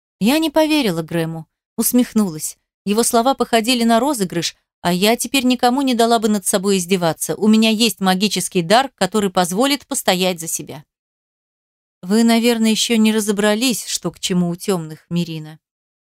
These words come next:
вкрадчиво продолжил Грэм и, заметив, что я собралась уходить, взял за руки и переместил к стене дома,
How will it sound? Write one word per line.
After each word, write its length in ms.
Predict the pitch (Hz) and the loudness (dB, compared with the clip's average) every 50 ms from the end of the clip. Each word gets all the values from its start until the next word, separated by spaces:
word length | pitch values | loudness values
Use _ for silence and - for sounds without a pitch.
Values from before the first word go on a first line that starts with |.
| _ _ _ | _ _ _
вкрадчиво 480 | - 196 196 190 180 - - 175 180 | -2 0 0 0 -2 -4 -6 -6 -6
продолжил 560 | 175 - 190 180 175 185 185 175 165 180 175 | -4 0 0 0 0 0 -2 -2 -2 -4 -4
Грэм 340 | 165 160 175 196 220 233 233 - _ _ _ _ _ - | -2 0 0 2 2 0 -2 -6 _ _ _ _ _ -4
и, 80 | 214 | -2
заметив, 460 | 202 208 226 220 233 269 269 - 277 | 0 2 2 2 2 0 0 -4 -6
что 140 | - - 262 | -6 -4 -2
я 160 | 254 262 262 | 0 0 0
собралась 420 | 247 262 226 233 240 240 240 233 - | 0 -2 -2 0 0 0 0 -2 -4
уходить, 380 | 240 - 233 226 214 285 240 | -4 -4 -2 -2 0 0 -2
взял 300 | 214 185 - 220 214 214 | -2 -2 0 2 2 2
за 260 | 196 170 196 220 240 269 | 0 0 2 2 2 2
руки 340 | 277 247 - - 277 - _ _ _ _ _ - | 0 -4 -2 -2 -2 -2 _ _ _ _ _ -4
и 140 | 262 311 | -2 -2
переместил 680 | 320 - 311 302 277 277 269 - - - - 269 285 285 | 0 0 0 0 0 0 -2 -2 -4 -4 -2 0 0 -2
к 100 | - - | -2 -6
стене 420 | - - - 220 208 214 233 233 | -8 -4 0 2 2 2 2 0
дома, 440 | 196 180 190 180 165 170 180 175 | 0 0 2 2 2 2 0 -2